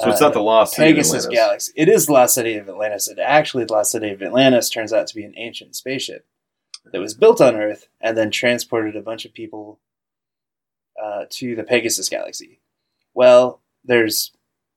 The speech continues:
Speaker 2: uh, two chevrons in the Stargate that they don't use in the series often, but the eighth one is, like,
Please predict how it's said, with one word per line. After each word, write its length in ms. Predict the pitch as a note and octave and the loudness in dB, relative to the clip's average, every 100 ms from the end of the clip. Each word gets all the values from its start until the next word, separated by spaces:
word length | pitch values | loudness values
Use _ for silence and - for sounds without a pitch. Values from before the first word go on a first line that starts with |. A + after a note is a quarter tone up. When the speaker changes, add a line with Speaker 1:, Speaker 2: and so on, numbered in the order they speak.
| _ _ _ _ _ _ A#2 | _ _ _ _ _ _ -4
Speaker 2:
uh, 200 | A2+ G#2+ | -2 -2
two 180 | - F#3+ | 0 2
chevrons 540 | - D3 C3+ C3+ B2+ | 4 4 4 0 -2
in 80 | A#2+ | -6
the 60 | A2 | -4
Stargate 400 | - B2 A#2 G#2+ | 0 0 0 -4
that 120 | G#2 | -6
they 80 | A2 | -2
don't 200 | A#2+ A2 | -2 -2
use 200 | A2+ G#2+ | -6 -8
in 60 | |
the 80 | G#2+ | -10
series 560 | - C#3+ C3+ B2+ - - G2 | -4 0 2 0 -2 -6 0
often, 480 | A2 B2 A#2+ A#2 - | 0 0 -4 -6 -10
but 120 | - | -10
the 120 | - | 2
eighth 200 | F3+ F3+ | 4 6
one 240 | C3+ B2+ G#2 | 4 2 0
is, 180 | A2 | -4
like, 240 | A2+ G2+ | -2 -2